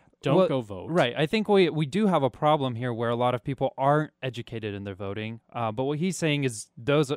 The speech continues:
Speaker 2: who aren't educated don't vote. But I think a better solution or a better angle to approach it at is why don't we empower these people to get educated then? Instead of
Speaker 1: Mm-hmm.
Speaker 2: throwing
Speaker 1: Maybe
Speaker 2: away
Speaker 1: work
Speaker 2: all
Speaker 1: on
Speaker 2: these
Speaker 1: programs
Speaker 2: votes.
Speaker 1: that
Speaker 2: Right, exactly.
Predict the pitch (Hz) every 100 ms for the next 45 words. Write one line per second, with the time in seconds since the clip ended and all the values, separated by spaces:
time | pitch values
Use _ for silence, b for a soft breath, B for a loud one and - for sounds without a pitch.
0 | - 113 127 135 170 156 123 110 110 113
1 | 110 101 120 110 135 127 - - 113 -
2 | 139 160 135 120 139 131 131 139 175 151
3 | 123 123 110 113 110 120 117 110 120 104
4 | - 190 180 139 123 117 b b b _
5 | 131 120 113 139 170 170 156 123 - 214
6 | 202 180 160 170 156 151 156 156 233 135
7 | 117 110 113 107 104 107 104 B - 139
8 | 208 202 202 165 156 151 147 143 143 147
9 | 131 113 139 180 196 143 127 - - 117
10 | 110 _ 214 185 117 - 170 170 226 220
11 | 117